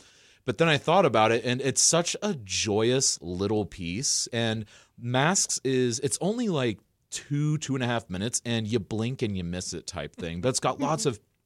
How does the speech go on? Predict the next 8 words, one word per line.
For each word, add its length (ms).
wonderful 400
little 380
nuances 540
that 100
happen 320
within 300
there, 160
and 260